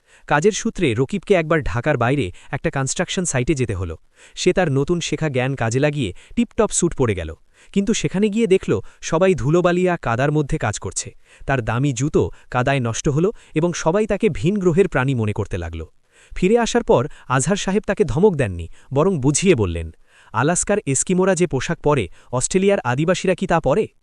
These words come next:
এস্কিমোদের পোশাক সিল মাছের চামড়া দিয়ে তৈরি, যাতে বরফে হাঁটা যায়, আর অস্ট্রেলিয়ান আদিবাসীরা গরমে প্রায় কিছুই পরে না। স্থান এবং পরিবেশ অনুযায়ী পোশাক পরাটা জরুরি।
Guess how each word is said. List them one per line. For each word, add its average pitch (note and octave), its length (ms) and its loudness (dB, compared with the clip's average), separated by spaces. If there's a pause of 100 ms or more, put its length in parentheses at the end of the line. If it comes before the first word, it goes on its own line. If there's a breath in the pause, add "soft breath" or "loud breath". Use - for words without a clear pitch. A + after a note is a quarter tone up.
(300 soft breath)
এস্কিমোদের A3 520 4
পোশাক - 340 -4
সিল G#3 240 0
মাছের G3+ 280 0
চামড়া C#3 320 0
দিয়ে D3 160 0
তৈরি, C3 340 0 (220 soft breath)
যাতে E3+ 240 2
বরফে C3+ 380 0
হাঁটা B2+ 240 -2
যায়, F2+ 200 -6 (360 soft breath)
আর A#2+ 180 0
অস্ট্রেলিয়ান F#3+ 480 0
আদিবাসীরা C#3+ 540 0
গরমে B2+ 360 0
প্রায় D3 240 -4
কিছুই G#3 320 -2
পরে G2 240 -2
না। E2+ 120 -12 (420 soft breath)
স্থান E3 380 -2
এবং F#3+ 260 2
পরিবেশ D3 380 0
অনুযায়ী F#3 280 2
পোশাক D3 340 -6
পরাটা B2 300 0
জরুরি। C3 400 0